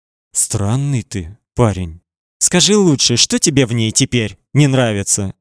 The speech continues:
Его тон интересующегося постороннего производит нужное впечатление на Ставроса, и он на дюйм опускает плечи. Он водит в воздухе руками перед собой, изображая небольшую клетку. «Я как в тисках зажат.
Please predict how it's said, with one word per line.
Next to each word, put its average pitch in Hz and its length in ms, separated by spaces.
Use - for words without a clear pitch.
Его 117 340
тон 113 360
интересующегося 113 1080
постороннего 117 760
производит 180 760
нужное 110 380
впечатление 107 720
на 101 140
Ставроса, 127 680
и 113 160
он 110 400
на 127 140
дюйм 101 560
опускает 110 640
плечи. 156 500
Он 190 200
водит 160 420
в 113 40
воздухе 120 500
руками 113 500
перед 101 280
собой, 113 680
изображая 117 680
небольшую 110 640
клетку. 117 680
«Я 113 420
как - 180
в - 100
тисках 147 600
зажат. 107 640